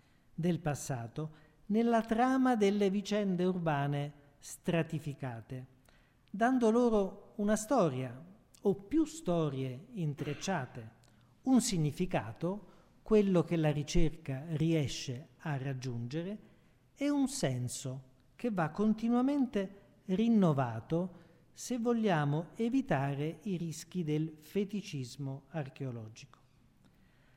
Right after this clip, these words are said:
È banale dirlo, ma i monumenti e i siti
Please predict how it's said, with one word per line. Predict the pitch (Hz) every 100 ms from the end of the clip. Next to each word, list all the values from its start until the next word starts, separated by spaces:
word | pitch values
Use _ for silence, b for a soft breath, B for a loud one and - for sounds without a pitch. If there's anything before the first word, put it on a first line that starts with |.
| b
È | 190
banale | 170 165 170 170 156 143 135
dirlo, | 143 139 139 165 208 196 -
ma | 185 190 196
i | 233
monumenti | 240 240 220 170 135 131 143 139 -
e | 180
i | 170
siti | - 196 160 -